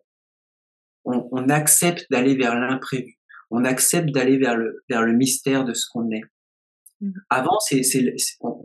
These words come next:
Speaker 1: on est, on, on fonctionne avec le mental, l'ego qui veut tout contrôler. Et, et à un moment donné, il y a quelque chose qui s'inverse. C'est, c'est, c'est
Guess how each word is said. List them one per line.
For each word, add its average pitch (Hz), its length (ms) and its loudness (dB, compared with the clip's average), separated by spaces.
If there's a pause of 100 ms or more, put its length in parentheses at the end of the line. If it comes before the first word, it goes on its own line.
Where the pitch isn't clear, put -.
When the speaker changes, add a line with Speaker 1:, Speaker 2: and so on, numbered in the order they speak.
(180)
Speaker 1:
on 127 140 -2
est, 131 180 2
on, 127 180 -4 (220)
on - 60 -6
fonctionne 170 400 2
avec 135 260 2
le 131 100 6
mental, 156 640 2 (340)
l'ego 139 420 4
qui 143 220 0
veut 135 240 0
tout 165 120 -6
contrôler. 151 680 0 (360)
Et, - 200 -16
et 139 160 -2
à 135 40 2
un 139 40 2
moment 143 220 2
donné, 160 180 2
il 208 80 0
y 190 40 2
a 175 60 2
quelque 151 240 -6
chose 156 200 -4
qui - 120 -8
s'inverse. 156 540 0
C'est, 131 80 -10
c'est, - 320 -6 (260)
c'est 123 500 0